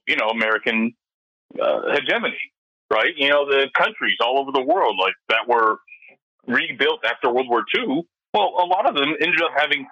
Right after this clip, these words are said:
fascist regimes, uh, and Nazi collaborators. I mean, in Japan and in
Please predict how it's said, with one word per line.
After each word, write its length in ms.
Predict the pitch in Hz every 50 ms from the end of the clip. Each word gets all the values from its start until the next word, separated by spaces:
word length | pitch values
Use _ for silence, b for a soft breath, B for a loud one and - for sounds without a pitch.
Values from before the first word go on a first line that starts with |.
| -
fascist 400 | 127 127 131 135 - - 151 - -
regimes, 480 | 170 156 135 151 180 262 320 320 226 - _ _ _ _ _ _ _ _ -
uh, 180 | 139 139 139 127 127
and 100 | 135 135
Nazi 320 | 131 135 147 147 - 180 165
collaborators. 760 | - 180 170 175 190 220 233 208 151 110 - - - - - - 131
I 40 | 139
mean, 200 | 147 147 147 143
in 320 | 151 156 151 143 139 135 131 _ -
Japan 500 | 156 147 - - 165 170 208 233 196 117 98 92 92
and 120 | 104 117 127
in 140 | 127 123